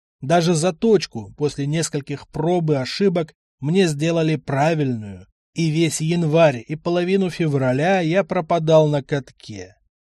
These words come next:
Паншин, встретивший и опекавший меня в Питере, с интересом осмотрел их конструкцию и представил меня Панину Коломенкину, так сказать, капитану сборной России,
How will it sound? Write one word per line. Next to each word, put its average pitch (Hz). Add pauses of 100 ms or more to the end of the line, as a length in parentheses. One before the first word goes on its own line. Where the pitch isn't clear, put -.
(540)
Паншин, 202 (140)
встретивший 160
и -
опекавший 156
меня 139
в -
Питере, 156 (260)
с -
интересом 196
осмотрел 165
их -
конструкцию 160 (340)
и 185
представил 226
меня 190 (260)
Панину 202
Коломенкину, 156 (300)
так 147
сказать, 135
капитану 165
сборной 151
России, 120